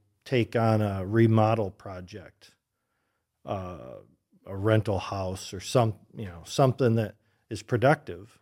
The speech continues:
And I find more joy in getting that done and working with the kids. And, you know, of course, they like to tell stories about how bad it was and how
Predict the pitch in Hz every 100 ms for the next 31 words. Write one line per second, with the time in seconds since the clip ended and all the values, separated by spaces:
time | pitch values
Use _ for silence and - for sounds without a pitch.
0 | _ 127 117 104 - 135 123 123 131 117
1 | 98 117 147 98 87 110 _ _ _ _
2 | _ _ _ _ - 110 104 123 120 113
3 | 113 107 104 107 110 120 120 107 120 123
4 | 110 98 95 - 117 120 123 113 98 92
5 | _ _ _ _ 107 95 123 104 123 113
6 | 110 - - 113 101 - 110 110 104 107
7 | 107 101 104 107 107 104 104 101 104 101
8 | 98 101